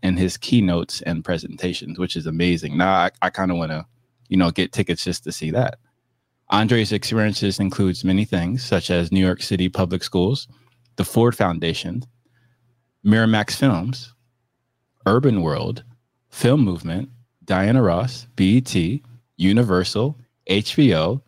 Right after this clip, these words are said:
Picture House, and DreamWorks, you know, full house. Andre directed and produced the Prep School Negro, which we'll be having a clip of shortly, and it took on a worldwide tour over the past ten years.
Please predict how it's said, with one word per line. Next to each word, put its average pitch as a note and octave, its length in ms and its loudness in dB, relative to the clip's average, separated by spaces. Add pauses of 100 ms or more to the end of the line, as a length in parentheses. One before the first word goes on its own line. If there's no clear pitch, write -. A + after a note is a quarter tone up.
(240)
Picture B2+ 280 0
House, F2+ 480 -6 (160)
and B2 220 4
DreamWorks, B2+ 580 -2
you A#2 100 -2
know, G#2 260 -4 (400)
full C3+ 220 0
house. - 380 -4 (800)
Andre A#2 420 2
directed G2+ 560 0
and G2 220 0
produced G#2+ 480 -2
the - 80 -4
Prep - 280 -4
School F#2+ 320 -2
Negro, G2 460 0
which F#2 220 -4
we'll F#2 120 0
be F#2 260 -4
having F2 420 -4
a E2+ 80 -6
clip - 260 -6
of F2 180 -6
shortly, G2+ 520 -6 (480)
and G#2 100 4
it G#2+ 100 0
took B2+ 240 0
on G#2+ 280 0
a F2+ 180 -2
worldwide F#2+ 800 2
tour F#2 440 2
over F2 220 -2
the D#2+ 140 -4
past - 520 -4
ten F2 220 -2
years. G2 420 -2